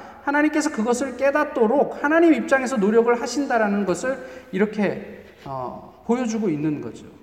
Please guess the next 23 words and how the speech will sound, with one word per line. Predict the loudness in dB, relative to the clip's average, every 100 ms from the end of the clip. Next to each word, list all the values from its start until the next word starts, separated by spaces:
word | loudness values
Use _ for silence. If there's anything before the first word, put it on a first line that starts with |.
| -20 _ _ _ _ _ _ _ _ _ _ _ _ _ _ _ _ _ _ _ _ _ _ _ _ _ _ _ _ _ _ -20 -20 _ _ _ _
이게 | -8 -6
복음이 | -4 -4 -2 -4 -4
아니고 | -6 -6 -8
무엇이겠어요? | -10 -12 -14 -16 -16 -18 -20 _ _ _ _ -20 -20 _ _ _ _ _ _ _ _ _
하나님께서 | -8 -4 -2 -2 -2
우리를 | 0 0 -2 -2
이 |
세상 | -6 -6 -6
가운데 | -4 0
얼마나 | 0 2 0
존귀하게 | 0 -2 0 0 0
창조하셨는지 | -4 -8 -4 -4 -2 -4 -4 -6 -12 -18 -20 -20 _
우리가 | -4 0
모르니까, | 2 4 6 6 4 -2 -8 -10 -18 -20 -20 -20 -18 -2
우리가 | 0 2
하나님과 | 2 2 4 4
얼마나 | 4 4 2 0 -2 -6
친밀한 | 0 2 4 2 0
관계를 | 0 2 4 2 2
누리면서 | 0 0 0 0 2 0 -2 -8 -16 -8
그 | -6
평화와 | -2 0 2 4 4 2
자유, | 0 -2 0 0